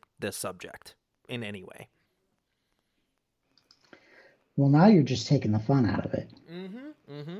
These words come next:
Speaker 1: I mean, I can, I can try and weigh in with my opinion, but, you know, I, it's just, you know,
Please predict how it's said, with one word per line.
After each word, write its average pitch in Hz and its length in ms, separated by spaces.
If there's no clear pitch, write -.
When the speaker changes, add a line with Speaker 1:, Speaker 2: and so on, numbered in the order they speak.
Speaker 1:
I 220 100
mean, 208 160
I 190 140
can, 165 320
I 185 100
can 190 140
try 135 260
and 110 160
weigh 104 240
in 113 340
with 98 160
my 110 180
opinion, 117 560
but, 104 240
you 120 120
know, - 200
I, 135 160
it's - 140
just, - 340
you - 80
know, - 120